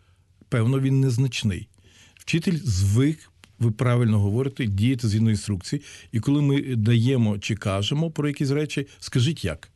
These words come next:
опишіть, зробіть. Друге, е, підручники залишилися ті самі. І вчитель, як звик, він бере підручник, він бере той план уроку, з яким він там працював, і далі, е, може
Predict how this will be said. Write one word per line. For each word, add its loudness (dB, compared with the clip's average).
опишіть, -2
зробіть. -6
Друге, 2
е, -4
підручники 0
залишилися 0
ті -4
самі. -4
І 4
вчитель, -2
як 0
звик, -2
він 0
бере -2
підручник, -6
він -4
бере -2
той -4
план 0
уроку, -4
з -4
яким -4
він 0
там -4
працював, -6
і -2
далі, -2
е, -2
може 2